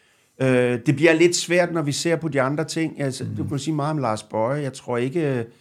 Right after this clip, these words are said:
Speaker 1: jeg tror ikke, at han vil genindføre forbud mod abort, for eksempel.
Speaker 2: Nej, nej, nej, nej. Men, øh,
Speaker 1: Øhm.
Speaker 2: du ved, sådan hangen til konspirationsteorier og,
Speaker 1: Ja.
Speaker 2: og tendensen
Speaker 1: Jamen,
Speaker 2: til
Speaker 1: det er,
Speaker 2: at sige,
Speaker 1: det
Speaker 2: at alle
Speaker 1: har du ret i.
Speaker 2: politikere er korrupte mennesker, og en
Speaker 1: Det har du
Speaker 2: elite,
Speaker 1: ret
Speaker 2: der
Speaker 1: i.
Speaker 2: skal skiftes
Speaker 1: Ja.
Speaker 2: ud, selvom man godt selv
Speaker 1: Men,
Speaker 2: ved, at
Speaker 1: men,
Speaker 2: man
Speaker 1: men,
Speaker 2: selv er en
Speaker 1: men,
Speaker 2: del af klikken.
Speaker 1: men, men det har jeg faktisk tænkt
Speaker 2: Ja.
Speaker 1: meget over. Nu kommer vi lidt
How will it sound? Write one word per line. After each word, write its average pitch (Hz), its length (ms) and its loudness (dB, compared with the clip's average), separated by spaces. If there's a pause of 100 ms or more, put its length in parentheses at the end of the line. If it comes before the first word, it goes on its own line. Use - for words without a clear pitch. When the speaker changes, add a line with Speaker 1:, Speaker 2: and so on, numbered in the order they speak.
(300)
Speaker 1:
jeg 117 100 -8
tror - 160 -4
ikke, 135 180 -2
at 147 80 -2
han 127 200 -2
vil 113 100 -8
genindføre 123 680 -4
forbud 123 420 -4
mod 123 200 -6
abort, 113 360 -8
for 139 80 -12
eksempel. - 280 -10
Speaker 2:
Nej, 139 160 4
nej, 98 240 0
nej, 101 200 0
nej. 90 200 -4
Men, 123 140 -2
øh, 117 200 2
Speaker 1:
Øhm. - 100 -2
Speaker 2:
du 101 100 0
ved, 110 180 2
sådan 110 220 -2
hangen 120 340 0
til 101 320 -2
konspirationsteorier 110 1200 -2
og, 101 160 0
Speaker 1:
Ja. 202 200 6
Speaker 2:
og - 120 0
tendensen 127 520 0
Speaker 1:
Jamen, 170 200 6
Speaker 2:
til 139 100 2
Speaker 1:
det 262 200 4
er, 262 60 2
Speaker 2:
at - 80 0
sige, 120 400 -2
Speaker 1:
det 214 60 2
Speaker 2:
at 254 220 2
alle 131 180 0
Speaker 1:
har 240 60 0
du 220 80 -2
ret - 40 -2
i. 208 100 2
Speaker 2:
politikere 120 300 2
er 98 40 -4
korrupte 113 460 -4
mennesker, 110 380 -2
og 101 60 -2
en - 60 -2
Speaker 1:
Det 110 100 0
har 113 100 0
du 120 60 2
Speaker 2:
elite, 123 120 0
Speaker 1:
ret 101 80 0
Speaker 2:
der 101 60 0
Speaker 1:
i. 101 40 -4
Speaker 2:
skal 104 160 -6
skiftes - 440 -4
Speaker 1:
Ja. 120 40 -2
Speaker 2:
ud, 117 100 -4
selvom 110 200 -4
man 98 100 -6
godt 110 180 -4
selv - 140 -2
Speaker 1:
Men, 202 100 2
Speaker 2:
ved, 107 200 -6
at - 60 -6
Speaker 1:
men, 190 160 2
Speaker 2:
man 185 140 0
Speaker 1:
men, 185 80 -4
Speaker 2:
selv 107 180 -2
er 95 40 2
en 95 60 -4
Speaker 1:
men, 92 60 -6
Speaker 2:
del 107 160 -2
af 95 80 -6
klikken. 107 340 -4
Speaker 1:
men, 170 80 0
men 160 60 -6
det 202 80 0
har 214 80 -4
jeg 208 100 -4
faktisk 196 560 -12
tænkt 196 200 -6
Speaker 2:
Ja. 147 60 -8
Speaker 1:
meget 151 280 -2
over. 151 140 -2
Nu 180 80 -2
kommer 175 220 -4
vi 165 60 -2
lidt 165 280 -2